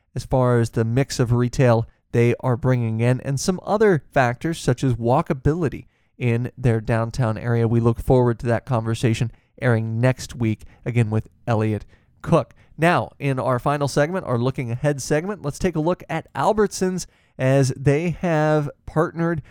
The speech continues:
with Vive Incorporated, and they are piloting a number of new type shopping carts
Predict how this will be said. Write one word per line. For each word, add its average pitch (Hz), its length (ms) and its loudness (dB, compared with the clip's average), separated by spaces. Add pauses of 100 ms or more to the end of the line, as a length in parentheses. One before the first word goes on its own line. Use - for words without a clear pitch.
with 127 200 4
Vive 117 680 0
Incorporated, 117 840 -4 (460)
and 127 240 -4
they 135 140 0
are 131 340 -2
piloting 170 880 0
a 135 120 -2
number 160 560 -2
of 120 240 -4
new 208 600 2 (200)
type 175 360 -4 (320)
shopping 185 440 0
carts 123 460 2